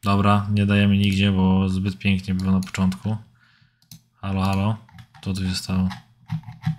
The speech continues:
No co zaciął? No właśnie.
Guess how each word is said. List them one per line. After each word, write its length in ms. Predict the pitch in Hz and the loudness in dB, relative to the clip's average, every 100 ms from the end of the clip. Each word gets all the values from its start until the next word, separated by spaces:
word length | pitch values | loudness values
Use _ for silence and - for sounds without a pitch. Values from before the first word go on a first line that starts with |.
| - _ _ _ _ _ _ _ _ _ _ _ _ - - _ _ _ - - _ _ _ _ _ _ _ | -10 _ _ _ _ _ _ _ _ _ _ _ _ -20 -20 _ _ _ -20 -20 _ _ _ _ _ _ _
No 60 | 98 | -10
co 140 | 95 | -6
zaciął? 360 | 95 104 107 104 | -4 -4 -6 -4
No 160 | 95 92 | -2 0
właśnie. 440 | 90 - - | -2 -4 -6